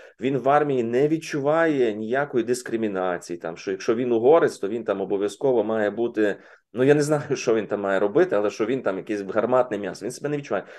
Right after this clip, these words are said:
Хоча він на самому, як то кажуть, передку, розумієте? Ось. І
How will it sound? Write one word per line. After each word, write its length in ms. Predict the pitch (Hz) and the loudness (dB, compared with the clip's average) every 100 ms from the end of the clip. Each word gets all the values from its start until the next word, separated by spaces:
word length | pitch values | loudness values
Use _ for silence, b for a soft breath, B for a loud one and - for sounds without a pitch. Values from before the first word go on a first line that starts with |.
| B | B
Хоча 260 | - - 170 | -2 4 6
він 260 | 165 180 | 8 6
на 140 | 127 131 | 6 2
самому, 540 | - 143 156 147 120 | 2 2 4 4 2
як 160 | 104 110 | 0 -4
то 80 | 113 | -4
кажуть, 340 | 127 113 104 | -4 -4 -4
передку, 480 | 107 104 - 147 - | -2 -2 -2 -6 -6
розумієте? 460 | 69 85 117 147 87 B B B | -10 -10 -8 -8 -12 B B B
Ось. 340 | - 87 - - | -4 -4 -4 -6
І 260 | 117 143 | 2 4